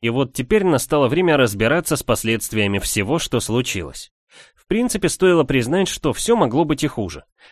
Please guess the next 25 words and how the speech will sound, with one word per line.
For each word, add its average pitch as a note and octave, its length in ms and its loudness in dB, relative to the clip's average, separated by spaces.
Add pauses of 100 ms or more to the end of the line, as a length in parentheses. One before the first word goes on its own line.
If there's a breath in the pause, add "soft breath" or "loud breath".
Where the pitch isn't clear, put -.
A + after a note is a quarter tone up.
(100 soft breath)
Гораздо G2+ 560 0
хуже. - 360 -10 (540)
А - 120 -4
сейчас F#3+ 420 -4
у F#3+ 60 2
нее E3+ 260 4
есть D3+ 340 -4
приличное F3+ 560 0
занятие – C3+ 640 2
быть G#2+ 280 -4
домработницей B2 840 2
не B2+ 120 2
зазорно. A2+ 600 -2 (480 soft breath)
Замужем F3+ 500 2
она E3 240 2
работала D3+ 420 2
в - 100 -14
полях, A2 440 0
обслуживая G#2+ 600 0
расположенную G2+ 840 -2
рядом G#2+ 320 0
с G2+ 100 -4
их F#2 120 -4
деревней A#2 460 0
ферму, - 480 -4